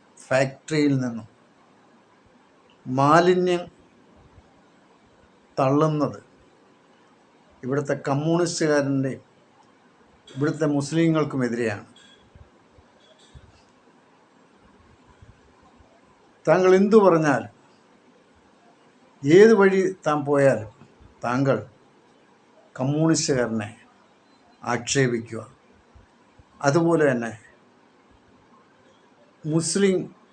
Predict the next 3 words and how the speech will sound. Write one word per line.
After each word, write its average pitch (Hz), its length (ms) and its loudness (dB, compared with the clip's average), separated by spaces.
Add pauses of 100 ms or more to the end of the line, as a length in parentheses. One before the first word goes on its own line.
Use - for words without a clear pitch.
എന്ന 151 120 -4 (120)
സമുദായത്തെ 151 640 2 (1600)
ആക്ഷേപിക്കുക. 131 640 -4